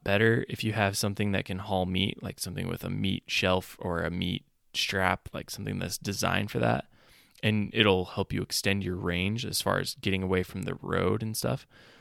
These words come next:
But again, I'm giving you permission right now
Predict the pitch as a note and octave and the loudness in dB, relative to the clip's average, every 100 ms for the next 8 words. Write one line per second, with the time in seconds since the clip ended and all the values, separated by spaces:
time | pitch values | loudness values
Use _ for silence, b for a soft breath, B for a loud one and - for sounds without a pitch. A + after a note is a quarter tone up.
0 | B - A2 A2+ A2 G2 - G#2 F#2+ G#2 | B 4 6 8 6 4 2 4 6 6
1 | A2+ A2+ - G2+ G2 - G2 F#2+ F#2+ F#2 | 8 4 2 0 0 0 0 2 2 2
2 | F#2 | 2